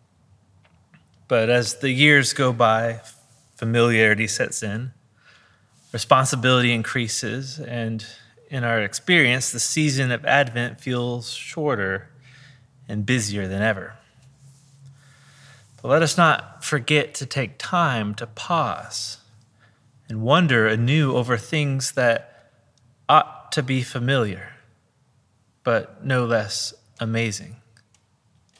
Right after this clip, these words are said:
You try to imagine for a moment,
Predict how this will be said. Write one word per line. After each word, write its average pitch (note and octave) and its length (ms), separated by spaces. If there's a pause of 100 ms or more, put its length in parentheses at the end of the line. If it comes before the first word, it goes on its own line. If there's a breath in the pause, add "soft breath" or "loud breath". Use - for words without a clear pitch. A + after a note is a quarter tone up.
(920 soft breath)
You D#3+ 80
try G#3+ 220
to E3+ 160
imagine B2 460
for C3 340
a A2+ 60
moment, C3+ 400